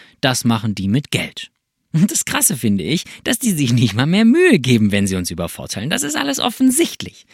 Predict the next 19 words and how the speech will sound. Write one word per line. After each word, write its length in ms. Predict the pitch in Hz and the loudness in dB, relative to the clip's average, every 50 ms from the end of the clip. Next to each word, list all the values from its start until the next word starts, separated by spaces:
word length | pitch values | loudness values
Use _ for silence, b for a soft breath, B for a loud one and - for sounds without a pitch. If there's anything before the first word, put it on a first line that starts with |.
| B B B - | B B B 0
Nur 140 | 233 220 | 2 2
leider 340 | 214 220 214 214 220 - - | 2 2 2 0 0 -2 0
ändert 280 | - 190 185 180 170 - | 0 2 2 0 0 -2
sich 220 | - 170 147 - | -2 -4 -4 -2
dadurch 420 | - 139 123 113 120 131 135 - - _ - | -2 -2 0 0 0 -2 -2 -4 -8 _ -8
gar 240 | - - - - | -6 -6 -4 -6
nichts. 440 | - - - - - - - - - _ _ _ _ _ _ _ | -8 -12 -18 -20 -16 -14 -14 -14 -14 _ _ _ _ _ _ _
Von 160 | - 165 160 | -2 0 0
daher, 340 | 156 175 196 202 175 160 147 B B B B B B B | 2 2 2 2 2 2 0 B B B B B B B
so 100 | - 135 | 2 4
ein 100 | 139 143 | 4 6
Typ 240 | - - 320 294 240 | 6 4 2 2 2
wie 140 | 196 185 170 | 2 2 4
Jesus, 460 | 147 107 - 73 - - - - _ _ _ _ | 2 0 0 -4 -8 -12 -14 -16 _ _ _ _
das 260 | - 98 90 - - | -6 -4 -4 -4 -6
wär 140 | 90 92 87 | -6 -8 -10
echt 180 | 92 - - - | -10 -10 -12 -12
mal 140 | 85 80 - - - | -12 -12 -14 -14 -16
cool. 120 | 80 71 | -16 -16